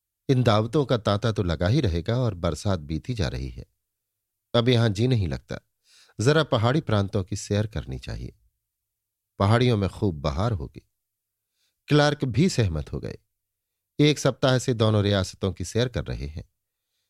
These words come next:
रियासत के दीवान सरदार नीलकंठ राव भी साथ हैं।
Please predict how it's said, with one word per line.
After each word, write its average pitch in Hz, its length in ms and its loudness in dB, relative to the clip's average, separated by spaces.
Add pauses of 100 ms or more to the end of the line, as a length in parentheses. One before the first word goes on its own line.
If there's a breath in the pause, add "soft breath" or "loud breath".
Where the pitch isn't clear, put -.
(160)
रियासत 120 440 2
के 110 120 -2
दीवान 101 460 2
सरदार 90 500 -2
नीलकंठ 90 560 -2
राव 73 340 -2
भी 143 240 -4
साथ 64 400 -6
हैं। - 80 -14